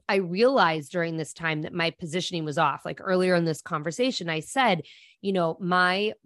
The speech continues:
my business, when I first launched it, was as a marketing consultant. And one of my best friends told me I was offering too many services, and I absolutely was. But it wasn't just that I was offering too many services. I was not positioning it,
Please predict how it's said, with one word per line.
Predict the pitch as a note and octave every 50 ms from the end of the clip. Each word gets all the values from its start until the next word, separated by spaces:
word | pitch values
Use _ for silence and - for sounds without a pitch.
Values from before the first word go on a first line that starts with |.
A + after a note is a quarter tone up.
| F3 - _ _
my | G3+ F#3 F3 F3 F3 F3
business, | E3 D3 G3+ F#3+ F3+ A3+ G#3 -
when | G#3+ F#3+
I | F3+ F3
first | F3+ - A3 F#3+ -
launched | E3+ D#3 D3+ C#3+ - - E3+
it, | E3+ -
was | F3 D3+ E3
as | E3 D3+ E3
a |
marketing | E3+ G3+ G#3+ G#3+ G3+ - E3 D#3+ D3+
consultant. | - D#3 D3+ - - D#3+ D3 - - D#3 C3+ D#3+
And | D#3 D3+
one | D#3+ E3 E3+
of | F3
my | F#3 F#3+
best | F#3+ G#3 G#3 G3+ -
friends | F#3+ E3+ E3 E3+ -
told | - F#3 F3+ E3+ E3+
me | E3+ E3+ E3+
I | D#3+ D#3+ D#3+
was | D#3+ E3 D3+ - -
offering | F3 F3 D#3+ - - E3+ E3 E3
too | - - F3+
many | E3 D#3+ D#3 D#3+
services, | D3 - F3+ D#3+ D3 C#3+ - - - - - -
and | F#3 E3+
I | E3 - -
absolutely | - E3+ E3+ E3+ D#3 - - G3+ F#3+ F3 D#3+ D#3 - E3 D#3+
was. | D#3 D#3+ E3+ D#3+ D#3+ - - F#3+ - - - - - - - - _ -
But | A#3
it | C4+ C4
wasn't | G#3 G3+ A3 B3 C#4 F4 F4+
just | F4 D4 D4 C4+ -
that | C#4 A#3+
I | A3+ G#3
was | G3+ F3+ - -
offering | - F3+ F3 F3 - G#3+ G3+ G#3 G3
too | - - F3+
many | E3+ E3+ E3+ D#3+
services. | - - E3+ D#3+ D3+ F3 D#3+ - A#3+ B3 A3 - -
I | G#3 G3
was | G3+ G#3+ E3+ G3
not | G3 F#3+ G3 A#3 - -
positioning | - A#3+ A3 E3 F3 E3 - - E3 D#3 D3
it, | D3 -